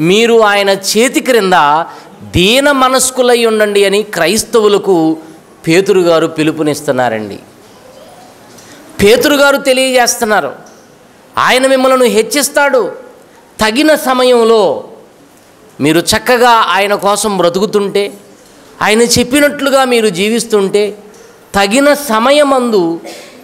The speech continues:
ఆయన మిమ్మలను హెచ్చిస్తాడు. ఆయన బలిష్టమైన చేతి క్రింద మీరు దీన మనస్కులై తగ్గించుకొని వినయ విధేయతలు కలిగిన వారై ఆయన కోసం బ్రతకండి అని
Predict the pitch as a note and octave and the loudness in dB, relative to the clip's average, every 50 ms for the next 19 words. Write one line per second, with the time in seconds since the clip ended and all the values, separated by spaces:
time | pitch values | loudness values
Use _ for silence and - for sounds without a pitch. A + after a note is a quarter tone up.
0 | - - A#2+ C#3+ D3+ D#3 D#3+ D#3+ D#3+ D#3 D#3 D#3 D3+ D3 C#3+ C#3 C3 A#2 G2 B2 | -8 -6 -4 -2 -2 0 0 0 0 0 0 0 0 0 0 -2 -4 -4 -4 -6
1 | C3 B2+ - - - - - - C#3+ C3 A#2+ G#2+ G2+ - - - - - - - | -6 -4 -4 -4 -4 -4 -2 -2 -2 -2 -2 -4 -8 -14 -18 -20 -20 -20 -20 -20
2 | - - - - - - - - - - - - - G#2 B2 C#3 C#3 C#3+ C#3 A2 | -20 -20 -20 -20 -20 -20 -20 -20 -20 -20 -16 -8 -6 -4 -2 0 0 0 -2 0
3 | G2+ C3 C#3 D3+ F3 G#3 G#3 - - - A3 G#3+ G3+ G3 F#3 F#3 F3+ F3 E3+ - | 0 0 2 2 2 2 0 0 0 0 0 0 2 2 2 2 2 0 0 -2
4 | - D#3+ D#3 D#3 - D#3+ D#3 D#3 D3+ D3 C#3 C#3 C3+ C3 A#2+ A2 G#2+ A2 - - | -2 -2 -2 0 0 -2 -2 -2 -2 -2 -2 0 -2 -2 -2 -2 -4 -8 -12 -18
5 | - - - - - - - _ - - - - A2 B2+ C3+ C#3 C3+ C#3 A#2 G#2 | -20 -20 -20 -20 -20 -20 -20 _ -20 -18 -10 -6 -4 -2 -2 -2 -2 -2 -4 -4
6 | G2 C3 C#3 D3+ F3 F#3 F3+ E3+ D#3 D3+ D#3+ D#3 - - - D#3+ C#3+ C3+ B2+ A#2 | -4 -2 0 0 0 0 0 0 -2 -2 -2 -4 -6 -4 -4 -2 0 0 0 -2
7 | G#2+ G#2+ - - - - - - - - - - - - - D3+ C#3+ C#3 C#3 F#3+ | -4 -8 -12 -20 -20 -20 -20 -20 -20 -20 -20 -20 -14 -8 -6 -6 -4 -4 -2 -2
8 | G3+ F#3+ - - - D#3+ D#3 D3 C#3 B2 A2+ A2 A2 - - - - - - - | -2 -2 -4 -4 -2 -2 0 0 0 -2 -4 -6 -10 -14 -20 -20 -20 -20 -20 -20
9 | - - - - - A#2 D3 D#3+ F#3+ G#3 G3+ F#3 D#3+ D#3 D3+ F3 G3+ A3 A3+ A3 | -20 -20 -20 -8 -4 -2 0 2 2 2 2 2 2 2 2 2 2 2 2 2
10 | A#3 A3 G#3 F3+ F#3+ F3+ F3 F3 F3 E3 D#3+ D#3 D3 C#3+ C#3 B2+ B2 B2 - - | 2 0 2 0 0 0 0 0 0 0 0 0 0 0 -2 -4 -6 -8 -12 -20
11 | - - - - - - A2 A#2+ C3 C3+ C#3 C3 C3+ C3+ C#3 D3 - D#3+ D3+ C#3+ | -20 -20 -20 -12 -6 -4 -2 -2 -2 -2 -4 -2 -2 -2 -2 -2 -4 -4 -6 -4
12 | A#2+ A#2+ B2 B2+ D3 C#3 - D3+ C#3+ C3+ C3 B2 A#2+ A#2+ A#2+ A2+ G#2+ | -2 -4 -4 -4 -6 -6 -6 -4 -2 -2 -2 -2 -2 -2 -4 -6 -6